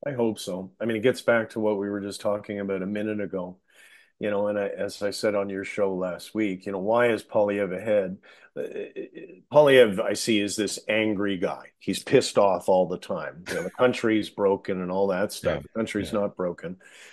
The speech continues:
Speaker 1: but the country is angry right now. And I find it mystifying. You know, the United States just announced just a few minutes ago,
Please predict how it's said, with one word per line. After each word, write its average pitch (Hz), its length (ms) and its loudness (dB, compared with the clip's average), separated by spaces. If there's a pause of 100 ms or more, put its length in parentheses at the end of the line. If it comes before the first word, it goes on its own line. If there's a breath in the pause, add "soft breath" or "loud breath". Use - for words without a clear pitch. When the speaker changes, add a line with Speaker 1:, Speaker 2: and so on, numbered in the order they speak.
(140 loud breath)
Speaker 1:
but 120 80 2
the - 80 -2
country 135 400 6
is 123 140 6
angry 123 400 4
right 78 280 -8
now. 76 220 -14 (460)
And 104 160 0
I 104 80 0
find 113 260 2
it 101 100 2
mystifying. 104 840 -2 (420 soft breath)
You 107 80 0
know, 98 100 0
the 107 80 0
United 120 240 6
States 110 340 0
just - 280 -2
announced 95 560 -4 (100)
just 107 220 -6
a 101 40 -4
few 101 200 -4
minutes 104 340 -2
ago, 90 480 0